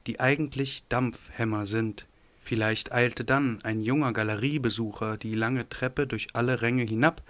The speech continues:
stürzte in die Manege, rief das Halt durch die Fanfaren des immer sich anpassenden Orchesters.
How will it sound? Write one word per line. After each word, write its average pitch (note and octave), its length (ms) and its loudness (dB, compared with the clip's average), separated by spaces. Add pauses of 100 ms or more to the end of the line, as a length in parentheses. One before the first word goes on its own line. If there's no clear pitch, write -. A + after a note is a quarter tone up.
(300)
stürzte - 600 0
in A#2+ 280 -2
die A#2 100 -2
Manege, C#3 640 2 (420)
rief C3 280 2
das - 360 -4 (160)
Halt - 720 2
durch A2+ 220 -2
die A2 140 -4
Fanfaren C3+ 880 0
des G#2+ 200 -4
immer C3+ 260 0
sich A2 220 -4
anpassenden B2 680 -2
Orchesters. - 720 -4